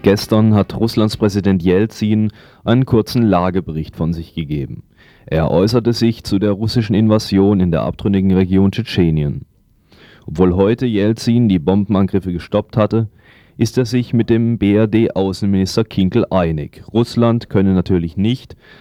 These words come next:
ein Landesteil einfach so abdriften lassen. Es müsse hart durchgegriffen werden. Gute Arbeit wäre geleistet worden und es hätte zwar anfängliche Schwierigkeiten gegeben,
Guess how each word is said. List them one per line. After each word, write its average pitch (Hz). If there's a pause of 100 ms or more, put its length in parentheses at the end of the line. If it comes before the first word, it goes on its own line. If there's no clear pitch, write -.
ein 127
Landesteil 98
einfach 85
so -
abdriften 90
lassen. 71 (300)
Es 92
müsse 113
hart 92
durchgegriffen 82
werden. - (920)
Gute 101
Arbeit 131
wäre 123
geleistet 113
worden 110
und 92
es -
hätte -
zwar 85
anfängliche 95
Schwierigkeiten 104
gegeben, 101